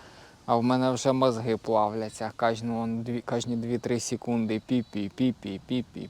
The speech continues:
пі-пі, пу-пу. Та йоханий бабай. Боїтесь суперчувствительність настроїв, боїться кльов прозівати. Як наче покльовку коропа можна прозівати і не почуть. Даже на максимально виключено і чую, які звуки.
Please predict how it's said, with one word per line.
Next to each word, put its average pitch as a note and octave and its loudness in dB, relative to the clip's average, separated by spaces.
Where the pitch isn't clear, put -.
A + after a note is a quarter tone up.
пі-пі, - -6
пу-пу. A#2 0
Та A#2+ 2
йоханий A#2 0
бабай. G#2+ -2
Боїтесь B2 2
суперчувствительність A#2+ 2
настроїв, G#2+ -2
боїться A#2+ 2
кльов A2 -2
прозівати. G#2 -6
Як - -10
наче B2 0
покльовку B2 4
коропа A#2+ 6
можна A2+ 2
прозівати A#2 2
і A2+ 2
не A#2 2
почуть. - -4
Даже A#2 2
на A#2 2
максимально A2+ -2
виключено A#2 -8
і A2+ -8
чую, A#2+ -4
які A#2+ -2
звуки. A#2+ 0